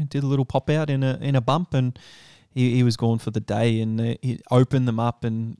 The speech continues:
Collingwood, you know, could have taken advantage and sealed the game there. Carlton were, were able to come back, and there's been patches in Carlton games where I've, I've been a little bit worried about him, but they've been a little bit inconsistent. But you're missing Harry McKay,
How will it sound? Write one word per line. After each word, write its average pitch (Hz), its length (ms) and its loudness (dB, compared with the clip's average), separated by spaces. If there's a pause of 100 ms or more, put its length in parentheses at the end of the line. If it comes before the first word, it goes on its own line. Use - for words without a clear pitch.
Collingwood, 120 420 2 (100)
you 127 120 -10
know, 123 180 2
could 131 160 0
have 131 240 -2 (160)
taken 123 300 -2
advantage 120 400 0
and 117 120 -2
sealed 131 280 0
the 123 80 0
game 113 240 -2
there. 120 220 -2 (640)
Carlton 185 380 0 (240)
were, 131 140 -2 (160)
were 127 120 0
able 151 200 2
to 147 60 0
come 135 240 -4
back, 135 260 -4
and 120 160 -4
there's 117 140 -4
been 127 240 0
patches 139 400 -4
in 127 80 -2
Carlton 123 340 -2
games 117 360 -4
where 113 340 -2 (100)
I've, 117 220 -8
I've 120 120 -6
been 143 140 -2
a 160 60 0
little 127 160 0
bit 113 140 -2
worried 120 240 0
about 117 260 -4
him, 120 80 -4
but 113 180 -6 (600)
they've 120 120 -6
been 151 160 2
a 160 60 4
little 135 140 2
bit 131 120 2
inconsistent. 123 640 -4
But - 160 -6 (140)
you're 120 100 -6
missing 131 220 -2
Harry 123 240 -2
McKay, 135 380 -4